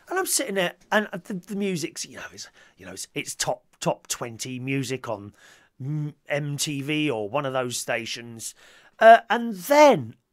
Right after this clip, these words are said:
oh, it was awful. This bloke come on and started doing talking singing, as Barry Manilow was call it, i e rapping. His name,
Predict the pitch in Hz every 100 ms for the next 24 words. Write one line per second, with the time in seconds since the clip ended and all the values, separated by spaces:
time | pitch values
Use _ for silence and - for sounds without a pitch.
0 | _ 311 311 277 208 156 131 - - 247
1 | 202 214 - _ - 311 254 - - 90
2 | - _ - - - - 269 - - 185
3 | 254 320 320 - 233 233 202 170 165 170
4 | - 269 254 233 175 202 190 180 170 -
5 | _ - 294 233 - 214 202 - - 254
6 | 180 127 107 - 139 - 180 156 160 160
7 | 147 131 110 104 107 - 107 87 90 -
8 | - - _ 190 214 196 196 190 - 147
9 | 214 - 117 80 82 _ _ _ _ _
10 | _ _ - - - 196 185 196 240 269
11 | 311 311